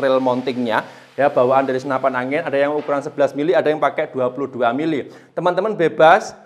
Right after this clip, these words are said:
pilih yang mana. Kalau soal harga sama semua, tidak ada perbedaannya. Oke, cuman nanti kalau teman-teman belanja senapan angin yang popor lipat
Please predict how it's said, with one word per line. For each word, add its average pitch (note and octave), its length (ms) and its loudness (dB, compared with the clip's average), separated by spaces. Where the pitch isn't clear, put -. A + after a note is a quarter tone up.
pilih E3+ 160 2
yang D#3+ 240 2
mana. C#3 560 0
Kalau D#3 200 4
soal E3+ 240 6
harga F3+ 580 4
sama G3 380 6
semua, F#3 420 0
tidak F#3 460 4
ada F#3 200 8
perbedaannya. D3+ 1300 2
Oke, G3+ 400 0
cuman D3 320 4
nanti F3+ 240 0
kalau F3+ 160 4
teman-teman D#3+ 520 0
belanja E3 320 8
senapan F3 360 2
angin D#3+ 360 0
yang D3+ 160 2
popor D3+ 280 4
lipat D3+ 400 6